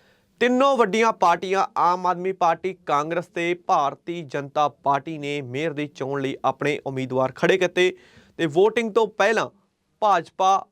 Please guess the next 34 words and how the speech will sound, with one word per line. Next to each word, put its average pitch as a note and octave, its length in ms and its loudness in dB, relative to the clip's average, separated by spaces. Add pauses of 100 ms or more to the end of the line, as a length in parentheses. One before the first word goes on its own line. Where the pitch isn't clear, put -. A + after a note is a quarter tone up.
(140)
ਨੰਬਰਾਂ F3 520 -2
ਦੀ G#3 120 -4
ਖੇਡ E3 320 -6
'ਚ F#3 160 -10
ਸਭ F#3+ 200 -2
ਤੋਂ F3+ 240 -4
ਅੱਗੇ D3+ 200 -4
ਸੀ। E3 220 -10 (340)
ਉਹਨਾਂ G#3 320 0
ਦੇ G#3+ 160 4
ਨਗਰ D#3 420 -2 (320)
ਨਿਗਮ E3+ 460 -2
'ਚ F3 100 -6 (140)
ਅਠਾਰਾਂ E3 380 0 (120)
ਕੌਂਸਲਰ E3+ 400 0
ਸਨ D3 260 -4 (320)
ਤੇ C#3+ 100 0
ਗਿਣਤੀ E3+ 380 0
ਦੀ F3+ 240 0
ਘਾਟ D3 240 2
ਦੇ D3 120 -2 (120)
ਬਾਵਜੂਦ D3+ 420 0 (180)
ਆਪ C#3 340 2
ਤੇ D3 140 -4
ਕਾਂਗਰਸ C#3 500 -6
ਨੇ B2+ 160 -6
ਵੀ B2+ 220 -6 (400)
ਉਮੀਦਵਾਰ D#3 500 2
ਖੜੇ A#2 220 -10
ਕੀਤੇ। - 280 -12 (400)
ਕੁੱਲ A3+ 200 2
ਕੌਂਸਲਰ G#3+ 500 0 (360)
ਸੀਗੇ F3 300 0
ਪੈਂਤੀ, G#3 560 -4